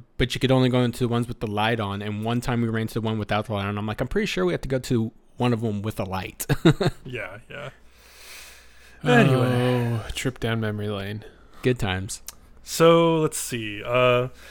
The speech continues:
Speaker 2: Danganronpa version three is gonna be launched September twenty-sixth in North America. This was announced at the N I S America press event. Uh, this is cool. These are fun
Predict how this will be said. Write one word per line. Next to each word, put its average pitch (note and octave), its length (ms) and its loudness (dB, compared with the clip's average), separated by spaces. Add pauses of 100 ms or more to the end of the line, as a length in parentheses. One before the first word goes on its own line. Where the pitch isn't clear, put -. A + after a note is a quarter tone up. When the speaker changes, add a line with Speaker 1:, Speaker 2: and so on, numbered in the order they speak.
(320)
Speaker 2:
Danganronpa E3 880 6
version D3 520 4
three A#2+ 800 0
is A#2+ 200 -2
gonna B2+ 140 0
be B2+ 100 2
launched B2 540 2
September - 680 2
twenty-sixth - 960 0
in B2 180 0
North A#2 240 0
America. B2+ 520 0
This B2 160 -8
was A#2 100 -4
announced A#2+ 400 4
at A#2+ 120 -4
the B2 140 -6
N B2 140 0
I A#2+ 120 2
S A#2 200 0
America A2 360 -2
press - 340 -2
event. G#2 480 -8 (580)
Uh, F3+ 160 10
this G#3 160 10
is G3 80 2
cool. C3+ 380 6
These C#3 280 2
are B2+ 600 6
fun C#3 680 2